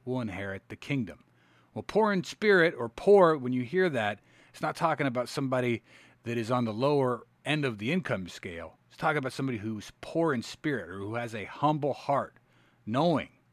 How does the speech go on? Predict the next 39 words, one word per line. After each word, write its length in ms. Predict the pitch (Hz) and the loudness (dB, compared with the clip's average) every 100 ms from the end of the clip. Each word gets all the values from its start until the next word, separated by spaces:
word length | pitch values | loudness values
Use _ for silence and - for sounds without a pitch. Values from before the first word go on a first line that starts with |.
| _ | _
that 120 | - 92 | -20 -10
we 140 | 113 | -8
are 80 | 113 | -6
sinful 480 | - 160 170 - 156 | -4 0 0 0 -2
creatures 440 | 175 170 - 95 | 0 0 -2 -8
and 80 | 104 | -6
only 240 | 120 139 | -4 -4
Christ's 440 | 127 - 147 160 147 | -4 -4 -4 -4 -2
work 240 | 156 139 | -2 -2
on 160 | 143 131 | -4 -4
the 60 | |
cross 380 | - 147 135 123 | -4 -2 -2 -4
can 180 | - 120 | -8 -10
unburden 680 | 123 123 110 139 156 104 85 | -6 -8 -4 -2 -2 -6 -8
us 240 | 90 90 - | -8 -8 -10
from 200 | 113 98 | -10 -10
the 80 | |
weight 340 | 92 107 117 107 | -8 -6 -6 -6
of 200 | - 95 | -8 -6
our 120 | 90 90 | -6 -10
sins. 520 | - 139 85 71 - - - - - - | -6 -6 -6 -10 -20 -20 -20 -20 -14 0
And 100 | 175 | 2
that 140 | 311 | 4
right 180 | 311 254 | 4 4
there 160 | 247 | -2
is 120 | 180 123 | -4 -4
the 120 | 127 | -6
essence 380 | 165 - 147 - | -4 -4 -4 -4
of 80 | 101 | -6
the 80 | |
gospel. 560 | 90 117 120 - - - _ _ | -4 0 0 -2 -16 -20 _ _
Christ 500 | - 101 104 - - _ _ _ | -6 -2 -2 -4 -14 _ _ _
takes 260 | - 98 - | -10 -10 -6
on 140 | 123 | -6
the 80 | 156 | -6
form 260 | - 135 147 | -4 -4 -4
of 100 | 151 | -4
a 60 | |
man. 400 | 156 101 85 104 | -2 -2 -4 -6